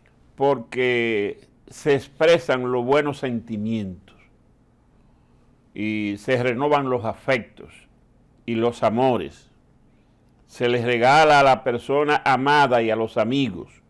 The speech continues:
Entonces, en esa dirección, he visto que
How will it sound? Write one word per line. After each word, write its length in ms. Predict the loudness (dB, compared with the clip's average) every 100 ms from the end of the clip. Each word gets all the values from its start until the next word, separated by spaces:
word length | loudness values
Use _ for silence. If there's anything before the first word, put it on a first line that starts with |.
| _ _ _ _ _ _ _ _ _ _ _ _ _ _ _ _ _
Entonces, 500 | -14 -4 -2 0 0
en 80 | 0
esa 220 | 2 2
dirección, 680 | 4 2 -2 -2 -2 -2 -8 _ _ _ _ _ _ _ _ _ _ -2
he 100 | 2
visto 540 | 2 0 -2 -8 -8
que 460 | -6 -4 -4 -6 -14